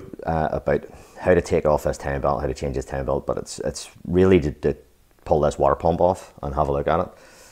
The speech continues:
So I'm gonna show you, uh, a couple of comments. This is an original video about the overheat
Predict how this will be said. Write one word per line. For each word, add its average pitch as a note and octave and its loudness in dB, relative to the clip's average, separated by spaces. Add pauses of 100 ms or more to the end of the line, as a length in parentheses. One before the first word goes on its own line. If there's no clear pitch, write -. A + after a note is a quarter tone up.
(140)
So E2 2
I'm D#2+ -6
gonna A#2 6
show F2+ 4
you, E2+ 6
uh, D2 -2
a - -20
couple - 0
of - -2
comments. D#2+ -2 (320)
This C3 -2
is B2+ 8
an A#2 12
original F#2 10
video D#2+ 2
about D2+ 0
the C#2+ -2
overheat D#2 -4